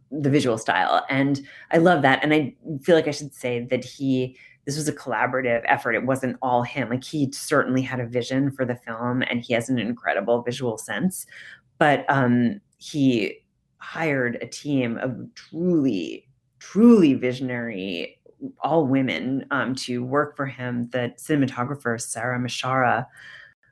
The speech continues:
um, is, has won a million awards, and she has her own very distinct, um, kind of photographic style. I can't quite pinpoint it, but I've,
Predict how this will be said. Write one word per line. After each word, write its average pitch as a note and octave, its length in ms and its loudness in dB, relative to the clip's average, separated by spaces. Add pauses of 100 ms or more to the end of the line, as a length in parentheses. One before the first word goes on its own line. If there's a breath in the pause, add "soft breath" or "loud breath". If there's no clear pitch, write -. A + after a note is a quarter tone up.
(160)
um, A#2 520 2 (140)
is, A#2 500 -2
has C3 140 -6
won A#2 160 -12
a A#2 40 -6
million A#2+ 380 0
awards, A2+ 720 -2
and A#2+ 220 -2
she A#2 240 -6
has A#2+ 240 -4
her C3 200 -2
own B2+ 300 0
very C#3 400 2
distinct, A#2+ 800 -6 (120)
um, A2+ 400 -6 (1040)
kind C#3 160 -2
of A#2+ 80 -4
photographic C#3+ 1200 0
style. E3 720 0
I - 60 0
can't - 400 -4 (260)
quite C#3+ 320 -4
pinpoint C3+ 440 -2
it, A#2+ 100 -4
but B2+ 80 0
I've, B2+ 200 2